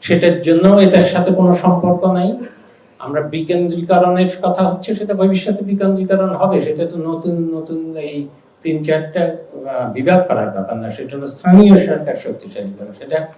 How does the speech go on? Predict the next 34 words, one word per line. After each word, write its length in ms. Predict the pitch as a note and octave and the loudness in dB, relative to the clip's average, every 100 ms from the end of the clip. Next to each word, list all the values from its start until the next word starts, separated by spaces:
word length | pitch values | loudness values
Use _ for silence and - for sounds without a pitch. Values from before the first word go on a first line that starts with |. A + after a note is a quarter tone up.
| _ | _
আলাদা 360 | - D#3+ E3+ F3 | -2 2 4 4
জিনিস। 340 | D#3+ D#3+ F3 | 2 -2 -4
সেটা 240 | D#3 D3+ D3 | -6 -2 0
এবং, 420 | D3 D#3 D#3 F3 - _ | 0 -4 -8 -10 -14 _
আহ, 120 | - B2 | -8 -4
জুলাই 300 | D3 D#3+ - | 2 2 2
সনদে 440 | - E3 D3+ D3+ | 0 0 2 2
আছে 320 | D3+ F3+ G3 | 2 2 0
সেটা। 280 | - G3 - - _ _ _ _ _ _ - | 0 -6 -12 -20 _ _ _ _ _ _ -8
কিন্তু 200 | D#3+ F3 | -4 2
এই 400 | F3+ F3+ F3+ E3+ | 2 4 2 0
বাম-, 380 | E3 E3 E3+ E3+ | 0 0 -2 -6
আমাদেরকে 420 | D#3 E3+ F#3 - | -8 -4 -4 -2
না 240 | C#3+ D3+ F3 | -2 0 0
জানিয়ে, 540 | F3+ F3+ F3+ F3+ F3+ | 0 0 2 0 0
আহ, 1300 | F3+ - _ _ _ - D#3+ D#3 D3+ D3+ D3+ D3 D3+ | -4 -14 _ _ _ -10 -2 -2 0 -2 -4 -4 -4
পিছন 300 | D3+ D#3+ E3+ | -4 -6 -6
থেকে, 400 | E3 E3 E3+ E3 D#3+ D3 D3 | -6 -6 -4 -4 -6 -12 -10
আহ, 320 | D3 C#3+ C#3+ | -8 -8 -10
আমলারা 640 | D3 D3 D3+ D#3 D#3+ D#3+ D3 | -12 -12 -4 -2 0 -2 -4
নতুন 340 | D3 D3 C#3+ | -8 -6 -6
নতুন 300 | C#3+ C#3+ D3 | -6 -8 -10
সব, 300 | C#3+ D3+ C#3+ | -10 -8 -6
এটাকে 340 | C#3+ C#3+ D#3+ C3+ | -6 -8 -8 -8
নিকার 480 | B2 C#3+ D3+ D3 - | -8 -6 -2 -2 -4
বলে 180 | C#3 C#3 | -10 -10
একটা 220 | - C#3 | -8 -8
কমিটিও 640 | - C#3+ D#3+ - B2 G2+ | -2 0 0 -2 -2 -2
আছে, 160 | G#2+ - | -4 -8
আমি 160 | B2 | -8
জানিও 340 | - C3+ D3+ - | -6 -4 -2 0
না। 180 | G2+ - | -2 -4
এখন 260 | - D#3 | -6 -6
আমি 140 | D#3 | -4